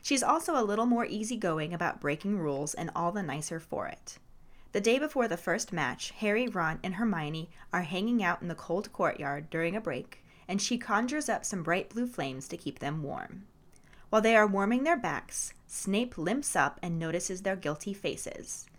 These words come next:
He doesn't see the fire, but in an effort to find something to tell them off for,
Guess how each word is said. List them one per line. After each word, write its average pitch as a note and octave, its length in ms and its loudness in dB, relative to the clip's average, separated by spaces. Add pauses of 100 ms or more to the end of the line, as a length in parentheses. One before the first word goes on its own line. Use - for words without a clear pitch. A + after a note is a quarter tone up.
(200)
He G#3+ 120 2
doesn't A3+ 300 4
see C4 140 0
the C4 100 0
fire, F3 640 2
but F#3+ 140 2
in D#3 240 -2
an - 120 -4
effort D4 380 0
to A3+ 80 -4
find G#3+ 340 0
something G#3+ 520 -4
to - 100 -8
tell D#3 220 2
them F3+ 180 2
off F#3 220 4
for, - 320 -2